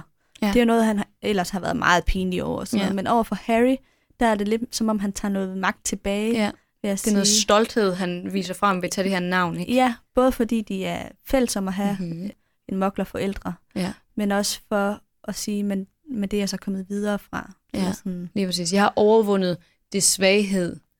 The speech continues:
Speaker 2: Ja.
Speaker 1: som du så ikke har, fordi
Speaker 2: Præcis.
Speaker 1: du
Speaker 2: Du
Speaker 1: har
Speaker 2: er
Speaker 1: ikke
Speaker 2: stadig halvmokler.
Speaker 1: Lige præcis. Jeg er større end nu, fordi nu er jeg Voldemort, ikke?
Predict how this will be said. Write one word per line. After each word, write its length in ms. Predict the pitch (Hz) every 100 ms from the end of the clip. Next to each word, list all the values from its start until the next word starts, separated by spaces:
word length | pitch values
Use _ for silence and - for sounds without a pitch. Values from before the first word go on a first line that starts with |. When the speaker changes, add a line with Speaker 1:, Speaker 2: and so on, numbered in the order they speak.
| _
Speaker 2:
Ja. 180 | 214 190
Speaker 1:
som 240 | 180 190 170
du 180 | 233
så 180 | 233 190
ikke 240 | 165 226 -
har, 360 | - 156 - _ _
fordi 260 | - - 170
Speaker 2:
Præcis. 500 | 156 208 185 - - _ _ _ _ _ _
Speaker 1:
du 80 | 208
Speaker 2:
Du 60 | 202
Speaker 1:
har 60 | 196
Speaker 2:
er 40 |
Speaker 1:
ikke 120 | 220
Speaker 2:
stadig 260 | 208 214 233
halvmokler. 580 | 202 170 165 165 - 196 -
Speaker 1:
Lige 160 | 214 208
præcis. 420 | 190 - 160 160
Jeg 360 | 202 202 190 180
er 100 | 180 -
større 640 | - - 202 196 214 220 -
end 220 | 196 196 -
nu, 160 | 185 190
fordi 360 | - 165 180
nu 120 | 170 185
er 40 |
jeg 240 | 185 175
Voldemort, 520 | 165 165 175 175 160 202
ikke? 180 | 220